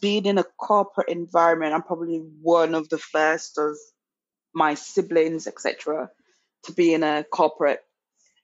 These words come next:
environment. And so that's important because in a non-corporate environment, remember I talked about those three years where I just had fun? I was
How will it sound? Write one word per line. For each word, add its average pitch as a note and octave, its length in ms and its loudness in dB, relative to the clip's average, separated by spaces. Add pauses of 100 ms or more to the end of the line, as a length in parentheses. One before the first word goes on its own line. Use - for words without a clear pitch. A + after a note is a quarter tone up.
environment. C#3+ 720 0 (140)
And E3 180 -2
so E3 540 4 (1080)
that's G3+ 240 0
important F3+ 720 2
because D#3+ 580 -2 (260)
in A3 140 4
a G#3+ 80 4
non-corporate G#3 800 2
environment, D3+ 640 -2
remember F3+ 220 0
I F3 60 4
talked F3 260 -2
about E3 220 2
those F3 160 0
three F3 280 0
years D#3+ 380 2
where D3+ 140 0
I D3 80 2
just D#3+ 200 -10
had D#3+ 140 -2
fun? D3 460 -4 (1700)
I F#3+ 200 4
was G3 280 0